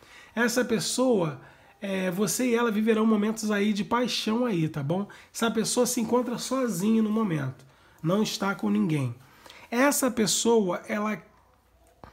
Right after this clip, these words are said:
tem planos, o plano dela é em concretizar uma família, ela quer uma estabilidade máxima. E ela vê a chance de um novo amor com você. Aqui é um relacionamento que pode ter paixão,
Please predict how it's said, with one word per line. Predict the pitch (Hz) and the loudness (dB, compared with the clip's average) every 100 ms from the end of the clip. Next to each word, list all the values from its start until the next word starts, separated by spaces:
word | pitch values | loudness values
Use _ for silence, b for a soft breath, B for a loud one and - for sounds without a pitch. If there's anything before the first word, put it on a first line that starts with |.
| - - _ _ _ _ | -20 -20 _ _ _ _
tem | 254 302 277 | 4 6 4
planos, | - 214 240 202 165 | 4 4 4 2 2
o | 196 | -2
plano | 160 - 247 311 277 185 | -2 0 2 4 2 0
dela | 139 180 220 196 147 135 B B B B | -2 -2 0 0 -2 -6 B B B B
é | 208 | -2
em | 208 | 0
concretizar | 233 269 233 240 226 202 196 | 4 2 2 -2 0 0 2
uma | 214 214 | 2 0
família, | - 240 220 196 190 165 | -2 0 0 0 0 0
ela | 160 | -2
quer | 160 202 | 0 0
uma | 220 | 0
estabilidade | 220 220 196 208 190 220 226 | 0 -2 0 0 0 0 0
máxima. | 214 180 170 165 156 135 - B B B B - | 0 0 -2 -4 -6 -6 -8 B B B B 0
E | 196 | 2
ela | 233 226 | 4 4
vê | 180 220 | 2 2
a | 233 | 4
chance | - 247 269 269 | 4 4 4 2
de | 220 | 0
um | 233 | 4
novo | 214 262 262 | 4 4 4
amor | 233 202 214 | 2 4 2
com | 214 208 | 0 -2
você. | 220 208 - 156 135 - B B B | 0 -2 -2 -2 -2 -8 B B B
Aqui | 226 226 269 | -2 0 2
é | 277 | 4
um | |
relacionamento | 233 247 247 233 214 226 220 | 4 0 0 0 2 0 -2
que | - | -6
pode | 190 220 214 196 | -4 0 -2 -2
ter | 165 165 | -4 -4
paixão, | 165 240 220 - 233 220 208 | -2 -2 0 0 0 2 0